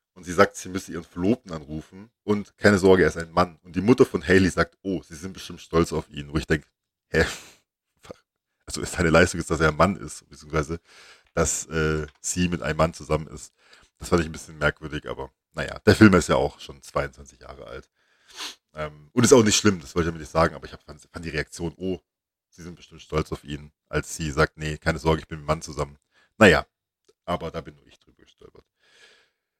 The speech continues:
Ähm, genau, und deswegen, sie geht auch nicht mit zu dem Probe-, äh, zu der Probehochzeit. Sie sagt, sie muss ihren Verlobten anrufen oder will ihren Verlobten anrufen. Und, ähm, dann geht, äh, die Eve eben mit.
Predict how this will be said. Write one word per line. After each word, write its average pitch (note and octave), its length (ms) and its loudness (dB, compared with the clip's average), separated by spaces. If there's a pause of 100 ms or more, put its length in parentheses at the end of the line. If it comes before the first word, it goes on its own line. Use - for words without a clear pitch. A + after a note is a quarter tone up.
(320)
Ähm, G#2 640 8 (640)
genau, A#2 240 10
und G2+ 80 4
deswegen, G#2 300 4
sie G2+ 120 0
geht G2+ 180 8
auch G2 140 4
nicht - 160 -10
mit D3 160 4
zu - 220 -16
dem A2 100 -8
Probe-, G#2 560 8
äh, F#2 60 6
zu F#2+ 120 0
der F#2 60 6
Probehochzeit. F#2+ 720 4
Sie D#2+ 80 -8
sagt, D#2+ 180 -2
sie - 60 -16
muss E2 160 -10
ihren D#2+ 120 -16
Verlobten G2 400 -2
anrufen E2 600 -14 (220)
oder D2+ 160 -10
will F2 80 -2
ihren F2 160 -8
Verlobten D#2+ 380 -10
anrufen. C#2+ 600 -18 (140)
Und, C#2 500 -20
ähm, C#2 280 -16 (680)
dann G2+ 120 2
geht, F#2+ 200 0
äh, F2 400 -4
die E2 260 -8
Eve G#2 200 0
eben E2+ 160 -4
mit. E3 220 -2